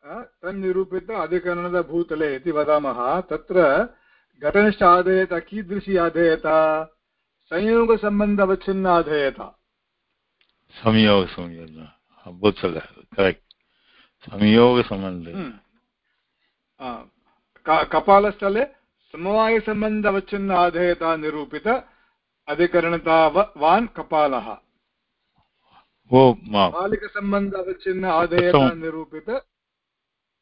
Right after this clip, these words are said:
Speaker 1: अधिकरणतावान् कालः इति।
Speaker 2: आम्।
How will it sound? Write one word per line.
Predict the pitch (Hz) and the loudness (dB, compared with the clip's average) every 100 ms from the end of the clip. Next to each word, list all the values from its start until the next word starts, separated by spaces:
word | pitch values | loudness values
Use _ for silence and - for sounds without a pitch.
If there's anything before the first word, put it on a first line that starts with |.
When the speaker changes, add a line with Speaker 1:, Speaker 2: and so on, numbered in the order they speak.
| _ _ _ _ _ 147 | _ _ _ _ _ -16
Speaker 1:
अधिकरणतावान् | 143 170 165 170 170 160 160 160 226 | -10 -6 -4 -4 -6 -2 0 0 -2
कालः | 240 _ 170 170 151 123 120 | -6 _ -2 0 0 -4 -6
इति। | 131 - 165 _ _ _ _ _ _ _ _ _ _ _ _ _ - | -8 -10 -12 _ _ _ _ _ _ _ _ _ _ _ _ _ -2
Speaker 2:
आम्। | 92 87 | -2 -2